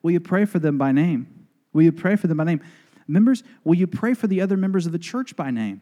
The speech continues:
We give out those church directories to the membership so that you can pray through it. Will you make it your habit? I'll tell you, I'll, I'll give you a way to start. Think of somebody on that roll that rubs you the wrong way. I'm sure there's one. It's probably Matt Watson.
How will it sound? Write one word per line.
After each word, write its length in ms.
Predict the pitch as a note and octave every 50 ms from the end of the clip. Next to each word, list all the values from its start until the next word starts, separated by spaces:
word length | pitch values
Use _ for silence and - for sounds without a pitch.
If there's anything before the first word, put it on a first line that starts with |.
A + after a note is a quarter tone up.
| _ _ -
We 100 | D3+ F3
give 160 | E3+ A3 G#3
out 100 | G#3+ G3+
those 220 | - E3+ C#3+ -
church 320 | - - - G#3+ G#3 - -
directories 560 | D#3 D#3 E3+ F#3+ - - C#3+ C3+ B2+ B2+ -
to 100 | - C3+
the 80 | C3 B2+
membership 480 | C3+ D3+ F#3 G#3 G3 - - C3 A#2+ _ - - _
so 120 | - - E3+
that 180 | D3+ D3 - F#3
you 60 | F3+
can 180 | - D3+ C#3
pray 300 | C3 - - F3 F#3+ G3+
through 340 | F#3+ - - F3+ G3 B3 A3+
it. 180 | D3+ A2+ - -
Will 80 | C3+
you 140 | D3 D3+ D3
make 240 | D3 E3 F#3+ F#3+ -
it 120 | F#3 -
your 100 | - D#3
habit? 420 | C3+ C#3+ D3 E3+ F#3+ A#3 A#3 A#3+ - _ _ _ _ _ _ _ _ _ _ _ -
I'll 100 | B3 A#3+
tell 180 | - - A#3
you, 80 | G3+ F3
I'll, 180 | D#3+ G3 G#3 G3+
I'll 120 | F3+ G3+
give 180 | F#3+ F3+ G3 F3
you 80 | E3 D3+
a 40 |
way 140 | C#3 C#3+ D3+
to 80 | B2+ A#2+
start. 360 | - - C3+ B2 G#2+ - _ _ _ _ _ _ _ _ _ _
Think 260 | _ - C4 C4+ C4 B3+
of 100 | G#3 F3+
somebody 460 | - G3 F3 D#3 C#3+ C#3 C3+ C3 C3
on 160 | C3+ D#3 D#3+
that 180 | E3 D3+ D3 A2
roll 440 | B2 B2+ B2 A#2+ B2 B2 B2+ C3 - -
that 200 | C3 C3 B2+ -
rubs 300 | B2 D3 D#3+ E3 D3+ C3+
you 80 | D3+ D3+
the 100 | C3 B2
wrong 300 | A#2+ A#2+ B2 B2 B2 A#2
way. 180 | A#2+ A#2 G#2+
I'm 120 | G#2 A#2 C#3+
sure 160 | - A#3 A#3
there's 200 | G#3 E3 C#3 A#2+
one. 320 | C3+ D#3 C#3 A#2 A#2 B2+ - - _ _
It's 100 | - -
probably 260 | - D#3+ E3 D#3 C3
Matt 220 | A#2+ B2 A#2+ G#2+ A2
Watson. 420 | B2 B2+ B2+ - - - -